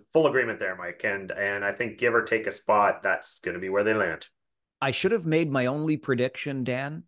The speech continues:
Speaker 2: that the bottom four and the top four were kind of put names in a hat and pull 'em out, because that's what has happened. We had, uh, differences in our bottom four. Let's find out how different, if at all, our top four is. Who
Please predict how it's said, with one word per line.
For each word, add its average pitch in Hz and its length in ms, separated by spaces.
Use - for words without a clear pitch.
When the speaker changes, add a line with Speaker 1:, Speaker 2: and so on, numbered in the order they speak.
Speaker 2:
that 120 180
the - 80
bottom 117 480
four 139 500
and 123 160
the 113 60
top - 420
four 87 440
were 104 180
kind 110 300
of 101 120
put - 220
names 117 300
in 123 60
a 107 100
hat 107 240
and 107 100
pull 117 160
'em 107 120
out, 98 220
because 120 480
that's - 380
what 143 220
has 123 260
happened. 107 460
We 120 200
had, 110 320
uh, 104 260
differences 165 640
in 185 160
our 135 140
bottom 127 360
four. 143 320
Let's 135 300
find 139 340
out 123 180
how 117 200
different, 120 500
if 131 220
at 117 100
all, 95 320
our 110 160
top - 460
four 80 560
is. - 360
Who 180 380